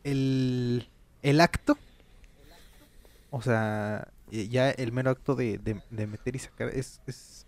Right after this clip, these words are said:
es bien. Yo siento que lo más divertido y lo mejor es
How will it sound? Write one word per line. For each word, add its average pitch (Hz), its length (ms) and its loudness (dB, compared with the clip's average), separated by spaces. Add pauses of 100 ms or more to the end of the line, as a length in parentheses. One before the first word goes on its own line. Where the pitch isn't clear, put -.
(100)
es 180 120 -2
bien. 226 280 2 (480)
Yo 143 120 6
siento 175 200 0
que - 120 -4
lo 135 80 2
más 135 200 0
divertido 151 460 2
y 151 40 0
lo 139 100 0
mejor 120 540 -6 (120)
es 392 380 6